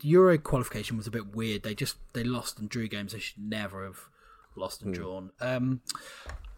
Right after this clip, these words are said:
Speaker 1: uh, it's quite, it's quite possible. Yeah, I, th-, I do think there was also an element of just, just losing some extremely good players, um, and the next lot weren't as good. The team that would then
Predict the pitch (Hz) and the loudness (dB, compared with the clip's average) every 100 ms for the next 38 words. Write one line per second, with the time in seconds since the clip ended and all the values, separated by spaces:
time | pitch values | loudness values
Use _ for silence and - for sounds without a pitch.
0 | - - 208 202 202 - 262 190 - 214 | -20 -6 0 8 8 8 6 6 8 6
1 | 147 160 143 117 120 123 117 120 156 160 | 8 4 4 0 0 2 2 2 4 6
2 | 196 175 143 131 135 127 - 110 107 107 | 6 6 6 6 6 4 0 -2 0 -2
3 | 104 98 - 117 - - 110 107 107 110 | -4 -8 -10 -10 -12 -8 -6 -4 -2 -2
4 | 98 95 92 104 95 - 113 101 95 98 | -4 -6 -6 -6 -4 -4 -4 -4 -6 -8
5 | - 110 101 95 92 - - - _ 107 | -6 -2 -2 -2 -4 -6 -8 -20 _ -6
6 | 95 95 92 101 101 107 - - 101 98 | -6 -6 -8 -6 -4 -4 -6 -8 -4 -6
7 | - _ _ 107 104 98 98 _ _ _ | -8 _ _ -6 -4 -6 -8 _ _ _
8 | - - 104 101 - 107 - - - - | -6 -2 0 -2 -6 -6 -6 -10 0 6
9 | 165 147 113 117 135 127 120 | 6 6 4 0 2 4 2